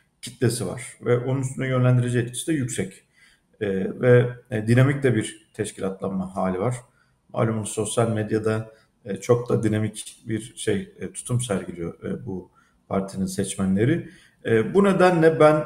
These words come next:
hem o işte psikolojik eşiklerin aşılmasında, e, moral üstünlükler konusunda hem de ihtiyaç olan kritik oyun sağlanması konusunda çok önemli bir aşama olarak görüyorum açıkçası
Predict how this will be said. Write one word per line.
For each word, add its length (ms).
hem 300
o 440
işte 500
psikolojik 440
eşiklerin 400
aşılmasında, 880
e, 80
moral 360
üstünlükler 640
konusunda 600
hem 200
de 60
ihtiyaç 400
olan 260
kritik 400
oyun 400
sağlanması 720
konusunda 500
çok 300
önemli 300
bir 100
aşama 380
olarak 340
görüyorum 340
açıkçası 480